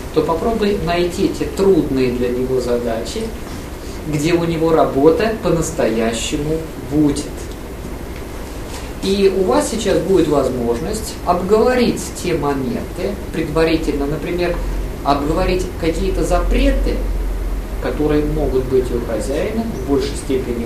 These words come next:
у раба, и обговорить ожидания, что бы вы хотели в этой игре получить в ваших взаимоотношениях. Что касается запретов, то, э,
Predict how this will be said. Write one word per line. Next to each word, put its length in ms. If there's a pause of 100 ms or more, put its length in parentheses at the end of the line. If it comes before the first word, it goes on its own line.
у 40
раба, 380 (500)
и 240
обговорить 720 (100)
ожидания, 680
что 160
бы 60 (100)
вы 40
хотели 560
в 140
этой 380
игре 440 (320)
получить 540
в 120
ваших 340
взаимоотношениях. 880 (440)
Что 160
касается 500
запретов, 640 (600)
то, 400 (340)
э, 420